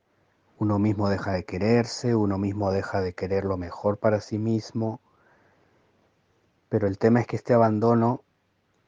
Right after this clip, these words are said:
queda como dolor en el cuerpo. Y lo único que hay que hacer es sentir, sentir,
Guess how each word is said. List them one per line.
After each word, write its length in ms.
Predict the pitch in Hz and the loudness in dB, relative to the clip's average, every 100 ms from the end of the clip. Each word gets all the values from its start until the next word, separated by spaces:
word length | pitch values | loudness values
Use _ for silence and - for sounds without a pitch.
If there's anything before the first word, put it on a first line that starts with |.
| _ _ _ - | _ _ _ 0
queda 320 | 113 110 113 | 4 6 6
como 640 | - 107 104 98 90 - - - - _ _ _ _ _ _ - - | 4 0 0 0 -2 -6 -14 -20 -20 _ _ _ _ _ _ -18 -10
dolor 480 | 95 92 104 123 110 | -6 2 8 8 8
en 120 | 95 | 4
el 140 | 90 | -2
cuerpo. 560 | - 92 87 - - - _ _ _ _ _ _ _ _ _ _ _ _ | -4 -4 -6 -10 -12 -14 _ _ _ _ _ _ _ _ _ _ _ _
Y 100 | 101 | -6
lo 140 | 95 98 | 0 2
único 320 | 117 127 123 | 4 4 4
que 80 | 123 | 4
hay 100 | 123 | 4
que 120 | 123 | 2
hacer 360 | - 131 131 123 | 2 4 6 4
es 140 | 113 | 2
sentir, 800 | - 107 98 - 123 123 127 - _ | -2 -6 -6 0 4 6 4 0 _
sentir, 720 | _ - 98 98 113 117 135 | _ -10 -8 -2 2 2 0